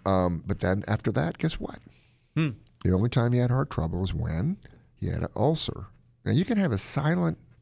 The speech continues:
Speaker 1: gastric ulcer. It bled,
Speaker 2: Mm-hmm.
Speaker 1: and his anemia went real bad, and his heart goes, went bad because his anemia made it so he had to pump twice as much blood because there was half as much blood there.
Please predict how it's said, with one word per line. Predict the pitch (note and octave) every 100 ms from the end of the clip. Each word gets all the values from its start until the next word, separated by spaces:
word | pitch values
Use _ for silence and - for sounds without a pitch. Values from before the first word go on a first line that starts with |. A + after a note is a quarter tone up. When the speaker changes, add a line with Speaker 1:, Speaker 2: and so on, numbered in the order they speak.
| _
Speaker 1:
gastric | - A#2+ C#3 - -
ulcer. | D3+ D3 -
It | F2 E2
bled, | F2 E2+ G#2 F#3+ - - _ _ C#3
Speaker 2:
Mm-hmm. | C#3 C3+ D3
Speaker 1:
and | G2+
his | G2 G2 F2+ E2 E2 - -
anemia | D#2+ F#2+ G#2+ F#2 D#2+
went | E2+ F2 D#2
real | E2
bad, | D#2 E2 E2+ F#2
and | G#2+ -
his | - F2
heart | - C3 D#3
goes, | D#2 D#2 -
went | F2 E2
bad | - C#2+ E2
because | G2 - F2
his | E2+ D#2+
anemia | D#2+ F#2 A2+ F#2+ C#2 F#2 - - _ _ _ -
made | F#2 F2+
it | D#2+
so | - E2
he | E2+
had | E2
to |
pump | D#2+ - G#2+ - -
twice | - G#2+ A#2+ B2+
as | E2+
much | E2 D#2+ -
blood | D2 D#2+
because | F#2+ - F2
there | F2
was | E2 E2
half | - F#2 G2+ D#2+
as | C#2+
much | D#2 D#2
blood | - D2+ -
there. | - -